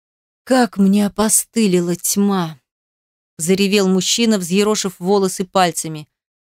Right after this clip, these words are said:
Сначала Кибелла постоянно стояла одной ногой в долине теней, что я никогда не мог почувствовать её полностью.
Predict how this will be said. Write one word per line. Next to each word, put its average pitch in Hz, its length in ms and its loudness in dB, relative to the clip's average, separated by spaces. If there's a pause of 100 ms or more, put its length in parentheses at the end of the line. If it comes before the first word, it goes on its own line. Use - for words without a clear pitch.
Сначала 226 560 0
Кибелла 214 540 0
постоянно 185 580 -2
стояла 190 500 0
одной 196 240 2
ногой 190 320 0
в 165 60 -4
долине 190 400 2
теней, 190 460 0 (260)
что - 160 -4
я 185 80 4
никогда 208 480 2
не 196 100 0
мог 196 220 0
почувствовать 190 600 -2
её 196 180 -2
полностью. 175 640 -2